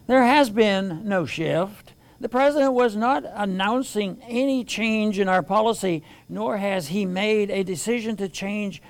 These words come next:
our policy. There is no change in our policy." In other words, pay no attention to the man who pretends to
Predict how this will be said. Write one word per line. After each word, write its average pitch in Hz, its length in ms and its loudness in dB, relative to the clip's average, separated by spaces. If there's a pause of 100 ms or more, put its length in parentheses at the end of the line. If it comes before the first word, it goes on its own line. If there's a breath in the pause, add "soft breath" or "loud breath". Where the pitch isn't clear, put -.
(120)
our 151 160 -4
policy. 151 640 -6 (240 soft breath)
There 156 160 -4
is 135 120 -6
no 208 300 4
change 196 760 -4 (140)
in 190 420 -6 (120)
our 180 480 0 (160)
policy." - 720 -4 (600 soft breath)
In 214 160 -2
other 262 240 4
words, 175 540 4 (100)
pay 269 160 2
no 277 160 8
attention 240 480 0
to 220 140 -4
the 214 100 2
man 196 380 0
who 247 160 2
pretends 226 560 -4
to 196 500 2